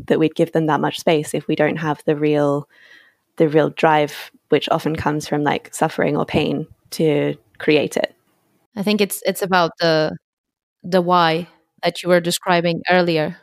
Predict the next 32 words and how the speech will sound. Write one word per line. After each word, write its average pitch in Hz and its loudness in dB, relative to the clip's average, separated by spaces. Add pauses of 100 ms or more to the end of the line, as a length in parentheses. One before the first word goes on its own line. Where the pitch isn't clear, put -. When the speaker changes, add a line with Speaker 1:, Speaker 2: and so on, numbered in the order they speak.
(220)
Speaker 2:
It 208 6
is 214 6
harder 185 2
to 190 -2
find 185 0
your 175 -2
why 190 2
within 180 2
than 185 2
your 190 4
why 190 2 (140)
on 196 -2
the 185 -2
outside. 202 -2 (320)
At - -6
least 185 -2
for 196 2
me, 185 -2
that 175 0
happens 185 -4
for 196 -2
sure. 190 -2 (240)
And 196 4
maybe 202 4
it's - -4
why 180 2
it's 185 0 (100)
so 175 4 (580)
hard 175 2
to - -6
go 170 -2
through, 165 -4